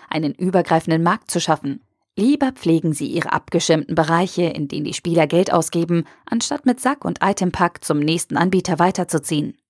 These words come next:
Solange es auch unter den Plattformen Quasi-Monopolisten wie Steam gibt, dürfte ein freier Markt nur schwer durchzusetzen sein. Andererseits sollte man aber auch nicht die Dynamik der Blockchain-Bewegung unterschätzen.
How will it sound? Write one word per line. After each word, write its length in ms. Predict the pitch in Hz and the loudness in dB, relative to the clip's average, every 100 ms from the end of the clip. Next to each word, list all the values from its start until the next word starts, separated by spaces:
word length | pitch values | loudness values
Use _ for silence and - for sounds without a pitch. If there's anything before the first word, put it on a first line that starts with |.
| _ _ - - _ | _ _ -20 -20 _
Solange 420 | - 185 214 294 | 2 4 4 4
es 140 | 254 - | 2 2
auch 240 | 208 214 | 0 0
unter 220 | - 208 | -2 0
den 160 | 196 190 | 0 0
Plattformen 640 | - 180 - 185 165 151 | -2 -4 -2 0 0 -2
Quasi-Monopolisten 1400 | - 160 190 170 165 160 147 160 180 - - 190 185 156 | 0 2 2 2 2 0 2 2 0 -2 -4 -2 -2 -4
wie 120 | - | -8
Steam 340 | - 196 240 | -6 0 2
gibt, 300 | 214 196 - - - - _ - | 2 0 -4 -16 -20 -20 _ -4
dürfte 300 | 285 - 269 | -2 0 2
ein 180 | 240 233 | 2 2
freier 360 | - 277 294 | 2 2 4
Markt 380 | 214 190 190 - | 2 0 -2 -6
nur 140 | 165 160 | -4 -4
schwer 280 | - 175 | 0 2
durchzusetzen 680 | 170 170 - 160 165 156 175 | 2 0 0 0 0 -2 -4
sein. 360 | 151 156 147 - _ _ _ | 0 0 -2 -10 _ _ _
Andererseits 640 | - 160 156 151 170 233 269 | 0 2 2 0 2 0 0
sollte 220 | 233 233 | -4 0
man 180 | 208 196 | 0 0
aber 240 | 180 - | 2 4
auch 240 | 190 262 - | 4 2 -4
nicht 200 | 254 233 | -4 -2
die 60 | |
Dynamik 500 | 190 180 175 180 165 | 0 2 2 2 -2
der 100 | - | -4
Blockchain-Bewegung 880 | - 160 - 160 156 156 156 151 165 | -2 -4 -2 -2 2 2 0 0 -2
unterschätzen. 680 | 170 165 - 185 - 151 | -2 -2 -2 -2 -4 -8